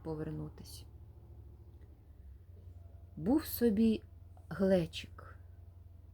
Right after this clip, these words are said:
із серця землі народжений, теплий, як дотик сонця на житньому полі. Не з блиску,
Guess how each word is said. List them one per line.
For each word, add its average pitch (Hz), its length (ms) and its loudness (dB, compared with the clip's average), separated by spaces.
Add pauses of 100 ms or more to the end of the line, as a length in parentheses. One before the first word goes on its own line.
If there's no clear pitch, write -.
(120)
із 185 140 -2
серця 190 540 0
землі 185 360 4
народжений, 147 680 -4 (1400)
теплий, 214 800 0 (600)
як 185 400 -2
дотик 202 500 -2
сонця 180 600 -2
на 156 140 -4
житньому 165 540 0
полі. 165 460 -2 (1400)
Не 208 180 8
з 185 100 6
блиску, 220 760 6